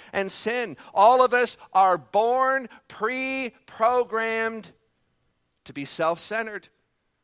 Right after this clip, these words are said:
Doubt me? Give a little kid a sack full of candy.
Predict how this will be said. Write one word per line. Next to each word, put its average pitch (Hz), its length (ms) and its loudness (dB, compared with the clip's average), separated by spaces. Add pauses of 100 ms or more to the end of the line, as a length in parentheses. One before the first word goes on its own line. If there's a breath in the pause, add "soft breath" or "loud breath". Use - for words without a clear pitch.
(680)
Doubt 135 300 -2
me? 214 300 -12 (1400)
Give 175 160 -4
a 208 60 -4
little 196 240 -6
kid 190 540 -8 (480)
a - 80 -16
sack 175 320 -6
full 175 160 -4
of 165 80 -6
candy. 170 540 -12